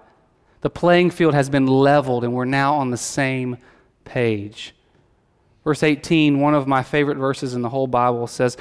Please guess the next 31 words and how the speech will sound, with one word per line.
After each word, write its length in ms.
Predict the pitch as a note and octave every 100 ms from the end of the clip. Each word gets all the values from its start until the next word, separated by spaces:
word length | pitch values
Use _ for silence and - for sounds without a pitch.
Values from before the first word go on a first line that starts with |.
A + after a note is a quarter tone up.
| -
"For 160 | - C#3+
through 360 | - - A3+
him, 280 | F#3+ F#3+ C3+
through 240 | C3 G#3+ A3+
Jesus, 480 | D#3 G3 E3 D3 C#3+
we 200 | D#3+ E3
both, 680 | C3+ F#3+ G3+ C3+ A2 - - _
Jew 260 | C#3 F3+ A3+
and 120 | G3
Gentile, 480 | F#3+ F3 F3 E3 - -
have 180 | - C#3+
access 540 | D#3+ E3+ - - C3+ D#3
in 240 | C3+ C3+
one 280 | D3+ F3 F3
spirit 500 | - - F3 C3 - - _ _ _
to 100 | -
the 80 | B2+
Father." 560 | - B2 A2+ G#2+ A2 - _ _ _ _ _ _ _ _ _ _ _
When 140 | D#3
the 80 | D#3
walls 480 | D3+ F#3+ A3+ A3 -
came 420 | - G3+ F3+ D#3
down, 640 | D#3+ E3+ E3+ C#3+ C3+ C3+ C3 - _
they 100 | - D#3
created 340 | F#3+ F3+ D3+
a 60 | C#3+
new 200 | E3+ A3
society 680 | - F#3+ - F3+ F3+ D3
called 260 | C#3 F3 D3+
the 60 | C#3
church, 680 | - - E3+ B2 - -